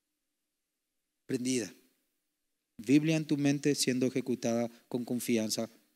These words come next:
a través de tus actos desde tu corazón. No en una religiosidad nomás, entendiendo que te conviene, entendiendo que le perteneces y que ahí vas.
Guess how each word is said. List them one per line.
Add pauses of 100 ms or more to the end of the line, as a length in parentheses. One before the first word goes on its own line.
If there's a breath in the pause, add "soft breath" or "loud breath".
(140)
a
través
de
tus
actos
desde
tu
corazón. (720)
No
en
una
religiosidad
nomás, (960)
entendiendo
que
te
conviene, (1000)
entendiendo (800)
que
le
perteneces (240)
y
que
ahí
vas.